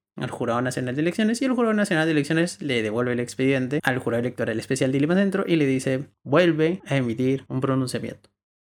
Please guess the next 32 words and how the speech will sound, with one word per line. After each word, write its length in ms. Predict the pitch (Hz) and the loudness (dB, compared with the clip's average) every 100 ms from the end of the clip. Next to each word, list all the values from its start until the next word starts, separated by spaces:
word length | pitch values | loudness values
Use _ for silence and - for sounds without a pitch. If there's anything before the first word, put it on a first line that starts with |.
| - | -14
Porque 180 | 110 110 | -10 -4
lo 80 | |
que 80 | 110 | -2
has 60 | 170 | 0
hecho 260 | 202 208 - _ _ | 0 -4 -8 _ _
está 160 | - | -6
mal. 200 | 104 - _ _ _ _ _ _ _ _ | -6 -10 _ _ _ _ _ _ _ _
Y 100 | 165 | 2
es 80 | 196 | 4
como 180 | 202 202 | 4 2
que 100 | 165 | 4
de 100 | 135 | 2
pasadita 380 | 127 131 139 156 | 2 2 2 2
le 80 | 139 | 0
dijo, 180 | - - | -2 -4
"Y 80 | |
aparte, 640 | 123 131 139 139 135 151 - - | -4 -2 -2 -2 -4 -4 -10 -8
ten 140 | 131 | -4
en 120 | 131 | 0
cuenta 440 | 131 127 123 127 127 | 2 2 0 -2 -2
que 80 | |
yo 120 | 117 117 | -4 -4
tengo 340 | 123 120 117 | -4 -4 -4
estos 300 | - 131 135 - | -4 -6 -8 -8
criterios 440 | 131 131 123 123 | -10 -6 -4 -4
interpretativos, 840 | 131 131 131 123 117 123 120 120 131 | -4 -4 -6 -10 -8 -4 -2 -4 -6
entonces 600 | 123 123 117 117 117 - | -6 -6 -4 -6 -8 -4
deberías 420 | 139 131 143 135 | 0 4 4 4
de 100 | 131 | 0
decidir 300 | 123 117 113 | -2 -4 -6
otra 160 | 113 101 | -8 -10
cosa". 280 | - - | -14 -20